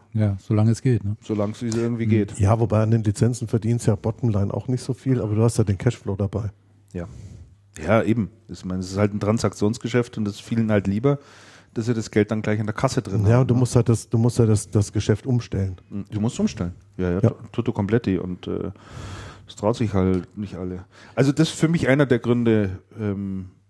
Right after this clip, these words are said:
Speaker 2: warum die Distribution das macht. Und ich meine das sogar, dass der, ähm, äh, der, äh, Gerhard Schulz von der Ingram damals gesagt hat, ihm ist völlig klar, dass das die nächsten zwei Jahre ein Draufzahlgeschäft wird. Für ihn.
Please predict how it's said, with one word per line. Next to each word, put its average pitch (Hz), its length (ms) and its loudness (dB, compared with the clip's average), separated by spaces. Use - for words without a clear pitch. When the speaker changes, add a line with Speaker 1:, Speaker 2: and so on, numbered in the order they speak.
Speaker 2:
warum 104 300 -8
die 104 100 -8
Distribution 101 640 -8
das 92 160 -10
macht. 104 260 -8
Und 113 80 -12
ich 110 140 -10
meine 127 340 2
das 143 160 -6
sogar, 123 300 2
dass 120 200 -6
der, 104 320 -2
ähm, 101 720 0
äh, 98 460 0
der, 95 760 -6
äh, - 40 -18
Gerhard 113 300 4
Schulz 147 280 4
von 127 160 -2
der 113 120 0
Ingram 143 480 0
damals 117 340 0
gesagt 113 340 -4
hat, 113 120 0
ihm 120 140 -8
ist 113 120 -10
völlig 143 300 0
klar, 120 220 4
dass 117 160 -2
das - 140 -12
die 107 120 -6
nächsten 104 260 -8
zwei 104 180 -6
Jahre 98 200 -2
ein 92 80 -8
Draufzahlgeschäft - 840 -10
wird. - 180 -18
Für - 140 -8
ihn. 95 220 -4